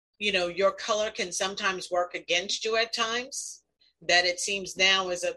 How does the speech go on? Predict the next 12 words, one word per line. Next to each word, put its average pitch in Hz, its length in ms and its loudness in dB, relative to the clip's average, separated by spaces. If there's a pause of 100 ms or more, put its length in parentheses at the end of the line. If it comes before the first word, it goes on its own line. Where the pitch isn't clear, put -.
it's 190 240 -6
at 170 180 0
a - 60 -8 (100)
point 175 440 -2
that 160 300 0 (500)
it 190 200 0 (240)
can 175 260 0
work 165 340 -4
for 190 180 2
you, 147 180 -8 (280)
that 165 220 -2
people 185 580 -8